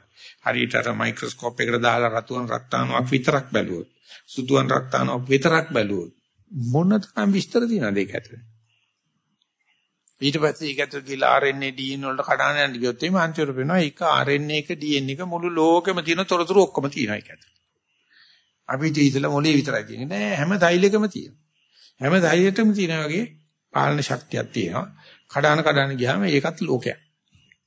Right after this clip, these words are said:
අපි මෙතෙක් කල් දැක්කේ මම ලෝකේ ඉන්න පුංචි එකෙක් කියලා. නමුත් මේක ඇතුලේ තියෙන දේවල් බලනකොට අර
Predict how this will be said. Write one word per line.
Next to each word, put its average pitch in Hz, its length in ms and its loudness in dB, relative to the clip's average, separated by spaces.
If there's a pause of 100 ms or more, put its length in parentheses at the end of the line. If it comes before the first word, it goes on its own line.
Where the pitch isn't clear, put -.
(920)
අපි 139 120 0
මෙතෙක් 135 320 2
කල් 160 200 0
දැක්කේ 127 320 -2
මම 143 220 -4
ලෝකේ 147 380 4
ඉන්න 143 200 -2
පුංචි 170 300 2
එකෙක් 110 240 -2
කියලා. 110 280 -4
නමුත් 143 180 -2
මේක 135 240 0
ඇතුලේ 151 340 2
තියෙන 170 220 2
දේවල් 123 260 2
බලනකොට 120 520 0 (720)
අර 113 160 2